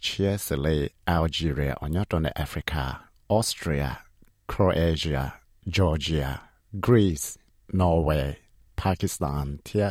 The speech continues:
Switzerland. Và, và trâu cho tới chợ nó mua cho năng nó xí sổ kê tan trò tới mua gì cho nên đã bao cho lăng lại và tàu cho cái món nó.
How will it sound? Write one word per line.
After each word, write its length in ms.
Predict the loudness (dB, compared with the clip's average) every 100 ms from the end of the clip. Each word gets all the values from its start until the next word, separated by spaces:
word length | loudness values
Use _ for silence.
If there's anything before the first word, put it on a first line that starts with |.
| -2
Switzerland. 720 | -6 -4 -4 -4 -4 -4 -8 -16 _ _ _ _ _ -20 -20 -20 -20 -20 -20 _ _ _ _ -20 _ _ -2
Và, 140 | 0 0
và 200 | 2 2 2
trâu 400 | 4 6 8 6 2 _ _
cho 140 | -2 2
tới 160 | 0 -2
chợ 360 | -8 -4 -2 -2
nó 380 | 0 2 2 0
mua 180 | 0 0
cho 180 | 2 2
năng 200 | 4 4
nó 60 | 2
xí 140 | 0
sổ 300 | 0 0 -2 -2
kê 120 | -2 -2
tan 220 | -2 -2 -4
trò 260 | -4 -4 -2
tới 120 | 2
mua 360 | 4 6 6 4
gì 200 | 2 -4
cho 140 | -2 -4
nên 140 | -2
đã 100 | -4 -4 2
bao 120 | 2
cho 200 | 4 2
lăng 280 | 2 0 2
lại 200 | 0 0 -6
và 140 | -10 -10 -4
tàu 240 | -2 -2
cho 100 | -4 -4
cái 80 | -2
món 200 | 0 2
nó. 240 | 0